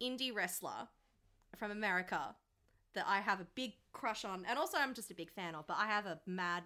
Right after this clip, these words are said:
big crush on him. Um, and me assuming that he was, like, big enough that he probably wouldn't be name searching himself on Twitter,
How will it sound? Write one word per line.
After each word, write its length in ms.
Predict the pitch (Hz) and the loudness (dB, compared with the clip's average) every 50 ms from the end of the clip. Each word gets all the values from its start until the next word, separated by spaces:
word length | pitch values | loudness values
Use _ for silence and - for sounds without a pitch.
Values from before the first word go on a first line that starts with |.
| - | -4
big 200 | - 180 170 170 | -4 -4 -4 -4
crush 280 | - - 160 156 - - | -6 -8 -8 -8 -8 -8
on 120 | 165 165 | -10 -10
him. 260 | 175 - - - 220 - _ - - - - - - - - - - - - _ _ _ _ | -12 -14 -16 -16 -20 -20 _ -20 -20 -20 -20 -20 -20 -20 -20 -20 -20 -20 -20 _ _ _ _
Um, 560 | - 220 214 214 208 208 202 208 208 214 214 220 _ _ _ _ _ _ _ _ _ _ _ _ _ _ _ _ _ - | 0 4 4 4 4 4 2 0 -4 -6 -8 -12 _ _ _ _ _ _ _ _ _ _ _ _ _ _ _ _ _ 4
and 600 | 226 233 226 226 220 220 220 226 226 226 226 226 220 - - - - _ _ _ _ _ _ _ _ _ _ - | 6 6 8 8 6 6 4 2 0 -4 -6 -6 -6 -8 -10 -10 -14 _ _ _ _ _ _ _ _ _ _ -6
me 420 | 262 285 330 330 285 262 269 349 440 494 - _ _ _ _ _ _ - | -2 -2 0 0 0 0 -2 -4 -6 -10 -14 _ _ _ _ _ _ -12
assuming 600 | 247 - - - 277 285 269 254 254 254 254 247 | -10 -10 -6 -4 -4 -4 -2 -2 -2 -2 -2 -4
that 120 | 226 - | -6 -8
he 160 | - - 285 269 | -6 -6 -6 -2
was, 200 | 247 262 247 - | -4 -4 0 2
like, 260 | 254 226 208 185 - - - - | 4 4 4 2 0 -8 -16 -10
big 180 | - 294 415 359 | -6 -6 -2 0
enough 760 | 359 330 302 320 349 339 294 320 381 - - - - - - _ _ _ _ _ _ - | 0 0 2 4 4 4 4 2 0 -6 -14 -18 -18 -20 -20 _ _ _ _ _ _ -10
that 100 | 262 254 | -8 -8
he 80 | 247 | -8
probably 380 | 240 - - 311 285 247 254 262 | -8 -2 0 0 0 0 -4 -8
wouldn't 280 | 220 262 247 254 208 | -6 -6 -6 -6 -6
be 120 | - 233 220 | -6 -6 -4
name 240 | 208 208 220 247 277 | -4 -4 -4 -4 -6
searching 360 | - - 220 - - - 220 | -6 -6 -6 -6 -6 -8 -10
himself 400 | 208 196 196 190 - 202 208 - | -8 -10 -10 -8 -8 -8 -8 -8
on 140 | 190 170 175 | -8 -10 -10
Twitter, 460 | 180 - - 302 285 220 175 185 220 | -10 -10 -6 -2 0 0 0 -2 -4